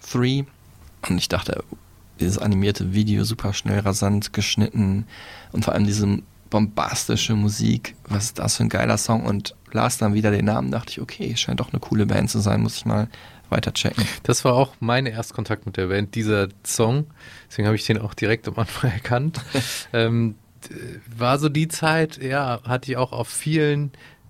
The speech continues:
Speaker 2: Minidiscs. Das war so die Zeit, da dachte
Speaker 1: Mhm,
Speaker 2: ich,
Speaker 1: hatte ich auch,
Speaker 2: Minidisc
Speaker 1: ja, hatte
Speaker 2: ist
Speaker 1: ich auch,
Speaker 2: die
Speaker 1: ja.
Speaker 2: Zukunft und hab, äh, all meine, äh, C Ds auch auf Minidisc überspielt und hab dann auch so Mix, äh,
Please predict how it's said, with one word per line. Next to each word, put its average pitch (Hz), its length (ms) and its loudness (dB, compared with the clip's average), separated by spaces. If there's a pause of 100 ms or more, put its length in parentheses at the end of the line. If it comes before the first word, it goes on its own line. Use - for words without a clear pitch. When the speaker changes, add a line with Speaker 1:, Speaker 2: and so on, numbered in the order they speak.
(280)
Speaker 2:
Minidiscs. 120 1000 0
Das - 140 -14
war 104 120 0
so 101 80 -4
die 104 120 -6
Zeit, 104 260 2
da 104 80 2
dachte 104 160 4
Speaker 1:
Mhm, 110 80 4
Speaker 2:
ich, 139 80 2
Speaker 1:
hatte 117 140 2
ich 117 60 4
auch, 120 200 2
Speaker 2:
Minidisc 117 100 4
Speaker 1:
ja, 110 60 4
hatte 120 120 2
Speaker 2:
ist 123 80 2
Speaker 1:
ich 123 120 -4
auch, 107 100 -2
Speaker 2:
die - 80 -8
Speaker 1:
ja. 147 80 4
Speaker 2:
Zukunft 151 520 0 (300)
und 123 160 0
hab, 120 260 0
äh, 113 220 0
all 120 220 0
meine, 113 300 2
äh, 110 420 -2
C - 180 -2
Ds 113 280 2
auch 104 140 -2
auf 101 120 -2
Minidisc 113 380 0
überspielt 104 420 0
und 101 80 0
hab 95 100 0
dann 98 120 0
auch 95 100 -2
so - 140 -2
Mix, - 480 -2
äh, 104 380 0